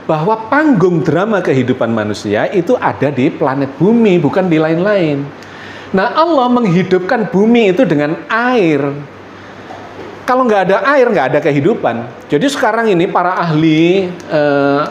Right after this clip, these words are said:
astronomi, ya, astrobiologi, itu sedang melacak, ada nggak ya kehidupan di luar angkasa.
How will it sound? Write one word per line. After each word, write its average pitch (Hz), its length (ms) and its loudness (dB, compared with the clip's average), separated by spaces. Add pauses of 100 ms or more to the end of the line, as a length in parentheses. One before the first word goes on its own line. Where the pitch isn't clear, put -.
astronomi, 170 880 0
ya, 127 240 0
astrobiologi, 165 1400 2 (560)
itu 170 160 2
sedang 156 320 0
melacak, 143 560 -2 (640)
ada 160 240 -2
nggak 156 240 0
ya 135 160 0
kehidupan 139 480 -2
di 135 80 0
luar 123 240 2
angkasa. 107 560 -4